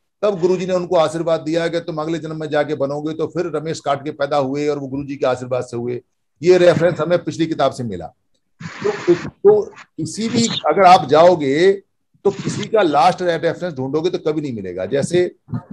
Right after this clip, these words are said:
एक ब्राह्मण से मैंने पूछा, "भाई तुम कौन हो?" तो उन्होंने कहा, "हम ब्राह्मण हैं।" मैंने कहा, "कौन सा ब्राह्मण हो?" तो वो कहता है, "हम भार्गव ब्राह्मण हैं।" मैंने कहा, "ये भार्गव क्या होता है?" तो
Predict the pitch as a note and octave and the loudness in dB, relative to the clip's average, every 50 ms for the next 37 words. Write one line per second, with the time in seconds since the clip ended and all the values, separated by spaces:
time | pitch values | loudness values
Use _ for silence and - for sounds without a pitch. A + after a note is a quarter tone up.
0 | - - - E3 E3 - - - A#2+ C#3+ D#3 F3+ F#3 - F3+ F3+ D#3+ D#3 D#3 E3+ | -8 -4 -2 -4 -2 -2 -2 0 0 0 0 0 0 0 0 -2 0 0 0 2
1 | F3 F3 F3 E3+ - - E3 E3 - D#3 E3 E3+ E3 F3 F3+ F3+ F3+ - - F3+ | 2 2 0 -2 -4 -6 -6 -2 2 4 4 4 4 4 4 2 2 0 -4 -4
2 | F3 F3 - - - E3 F3+ F#3 E3 D3 D3+ D3 D3 - _ - - - E3 E3+ | -4 -6 -10 -4 0 2 4 4 4 2 0 0 -2 -6 _ -14 -10 -8 -8 -4
3 | F#3 F3+ F#3+ F#3 F3 D#3 C#3 C3 D3 D#3 C3+ A#2+ G#2 F#2 E2+ F2 G#2 B2+ D3 E3+ | -2 0 0 0 0 0 0 0 0 -2 -4 -6 -6 -8 -10 -10 -10 -4 -2 -2
4 | D3+ - - F#3 G3 G3 F#3 G3+ F3 - B2 A2+ G#2+ G2 A2 G#2 E2+ E2 - _ | -2 0 0 -2 -2 0 0 0 0 0 -2 -4 -4 -6 -8 -12 -14 -20 -10 _
5 | - D#3 E3 E3 F3 E3 D#3+ F3+ F3+ F3+ D#3+ E3 F3 D3+ A#2+ G#2+ A2+ C#3 D3+ E3+ | -2 -2 0 0 0 0 2 4 4 4 4 2 0 -2 0 0 2 2 2 2
6 | E3+ C3+ C3+ B2 B2 A#2 G#2 F#2 E2 - _ _ _ _ _ _ - - - - | 2 2 0 0 0 -2 -6 -10 -12 -14 _ _ _ _ _ _ -12 -8 -6 -6
7 | D3 F3+ F#3+ G3 G3 F#3+ - B2 D3 F#3 G3+ G3 - - F#3+ F3 C#3+ C#3+ C3+ C#3 | -4 2 4 6 6 6 6 4 4 4 2 2 2 4 4 6 6 4 2 0
8 | G#2 F2 D2 - - _ _ _ _ _ _ _ _ _ - | -2 -6 -6 -10 -18 _ _ _ _ _ _ _ _ _ -12